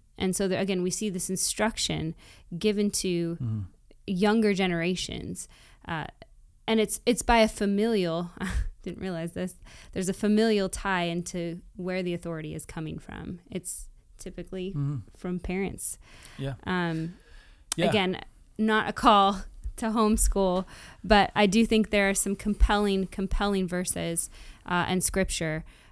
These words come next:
Speaker 1: that tell us, command us to instruct our children. And honestly, I don't know if there's enough time in the day for me to feel like, "Okay, Lord, I think we've gotten
Speaker 2: So
Speaker 1: one verse through," right? Like,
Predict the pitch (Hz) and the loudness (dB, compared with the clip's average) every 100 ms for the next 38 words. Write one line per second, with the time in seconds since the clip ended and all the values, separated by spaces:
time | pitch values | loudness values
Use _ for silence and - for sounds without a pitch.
0 | - 185 170 - - _ _ _ - - | -6 -2 -2 -4 -18 _ _ _ -20 -20
1 | - - - - 233 233 180 - - 190 | -20 -12 -6 4 6 8 6 4 2 2
2 | 190 233 190 - 175 175 - 175 202 - | 4 2 0 -2 -4 -4 -2 -4 -4 -4
3 | 180 - 185 196 175 165 180 175 - 202 | -6 -4 -6 -4 -4 -4 -4 -4 -2 0
4 | 262 240 - 185 180 - 233 240 190 185 | 4 2 2 -2 -2 0 0 2 0 0
5 | 180 175 170 - 190 190 185 151 180 269 | -2 -2 -2 -2 0 0 0 -2 -4 -2
6 | 175 170 - 185 185 185 180 - 226 262 | -4 -8 -10 -8 -6 -6 -6 -4 -2 0
7 | 233 208 196 - - - - 247 269 359 | 0 0 0 -2 -16 -20 2 4 6 8
8 | 302 220 214 - 311 285 269 202 226 262 | 8 6 4 4 4 6 4 4 4 4
9 | 226 202 - - - - 196 220 269 226 | 2 0 -4 -14 -16 -4 2 6 8 8
10 | 208 - - 202 180 220 220 247 285 - | 8 6 6 4 4 6 6 6 4 0
11 | 196 185 | -2 -2